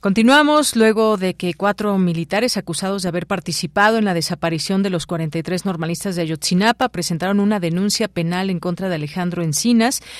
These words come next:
El subsecretario de Derechos Humanos, Población y Migración de la Secretaría de Gobernación sostuvo que quienes lo acusan son quienes vinculados con la delincuencia organizado,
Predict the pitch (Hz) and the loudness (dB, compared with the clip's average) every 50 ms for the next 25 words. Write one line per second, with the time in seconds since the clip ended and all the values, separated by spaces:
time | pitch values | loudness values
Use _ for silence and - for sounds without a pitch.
0 | - - - 180 185 - - 175 - - 185 - 180 - 190 190 208 208 196 185 | -16 -10 -6 -6 -4 -4 -4 -6 -4 -4 -2 -2 -2 0 0 0 2 2 0 0
1 | 165 160 165 180 185 - 214 202 - - 165 165 170 185 214 220 - - - 165 | 0 0 0 0 -2 -2 -4 -6 -4 -2 -2 0 0 0 0 -2 -2 -4 -6 -6
2 | 156 151 143 - 190 180 185 180 175 156 156 151 151 147 - 208 220 254 294 247 | -6 -6 -6 -4 -2 0 2 2 0 0 -2 -2 -4 -2 -2 0 0 0 0 0
3 | 208 170 151 - 156 - 156 147 - 151 156 165 175 180 175 175 175 165 170 160 | -2 -2 -4 -4 -6 -8 -8 -6 -6 -6 -4 -2 -4 -4 -4 -4 -2 -2 0 0
4 | 170 160 175 190 180 - 254 262 277 294 - - - - - - - - 247 - | 0 0 0 -2 0 0 2 0 0 0 -4 -10 -18 -18 -16 -10 -2 -2 -2 0
5 | - 311 311 302 - 269 - - 233 226 220 - 226 220 208 - 294 294 - - | 2 0 0 2 0 0 0 2 2 2 2 4 2 2 2 2 -2 -2 0 2
6 | 269 269 277 294 - - - - 202 202 220 254 - _ - - - - - - | 2 2 2 0 -2 -6 -2 0 2 2 2 0 -2 _ -20 -20 -20 -20 -10 -6
7 | 160 160 165 151 - 160 147 151 165 165 185 202 208 214 - - - 196 180 175 | -4 -4 -4 -4 -4 -6 -4 -2 -2 0 0 2 0 0 -2 -2 -2 -2 -2 0
8 | 170 170 160 160 160 160 190 202 202 - 196 - 160 202 208 202 160 - - 190 | -2 -2 -2 -2 -2 -2 -2 -2 -2 -2 -4 -4 -2 0 0 0 0 0 0 -2
9 | 185 185 202 - | 0 0 -2 -4